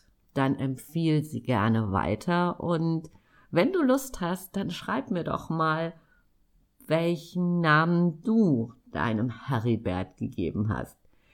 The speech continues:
Ich bin ganz gespannt darauf, von dir zu hören und sag für heute Tschüss von der Elbe.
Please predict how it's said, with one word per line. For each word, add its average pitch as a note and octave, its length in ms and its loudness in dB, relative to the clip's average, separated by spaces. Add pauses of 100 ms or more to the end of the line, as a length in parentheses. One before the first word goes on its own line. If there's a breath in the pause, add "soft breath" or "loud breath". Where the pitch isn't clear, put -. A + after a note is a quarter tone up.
(180)
Ich - 260 -4
bin E4 160 0
ganz B3 360 0
gespannt G3+ 520 -2
darauf, F3+ 520 0
von E3+ 320 -2
dir D3+ 200 2
zu C#3 240 0
hören D#3+ 380 2 (380 loud breath)
und D#4+ 180 0
sag F#3+ 280 -2
für F3+ 220 -6
heute D#3+ 600 0
Tschüss - 460 -2
von D#3+ 280 -4
der F3+ 160 -2
Elbe. G#2 340 -2